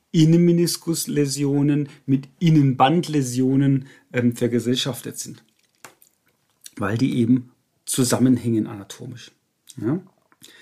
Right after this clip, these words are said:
Und, ähm, durch diesen Bewegungsmangel des Innenmeniskus kommt es eben auch viel häufiger zu Verletzungen. Der Innenmeniskus ist viel anfälliger für Verletzungen und ist viel häufiger von Rissen betroffen als sein Nachbar, der Außenmeniskus.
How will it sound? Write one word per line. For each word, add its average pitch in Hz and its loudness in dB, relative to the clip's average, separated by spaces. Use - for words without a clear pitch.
Und, 123 6
ähm, 113 0
durch 175 2
diesen 135 -2
Bewegungsmangel 160 4
des 139 -2
Innenmeniskus 180 0
kommt 139 -2
es 139 -8
eben 131 -4
auch 127 -6
viel 165 0
häufiger 135 2
zu - -12
Verletzungen. 143 0
Der - 0
Innenmeniskus 143 0
ist 135 -6
viel - -6
anfälliger 156 0
für 143 -10
Verletzungen 143 -2
und 147 4
ist 135 -4
viel 127 -4
häufiger 127 0
von 127 2
Rissen 143 0
betroffen 147 -2
als 123 -4
sein 131 0
Nachbar, 113 -8
der 110 -10
Außenmeniskus. 107 -14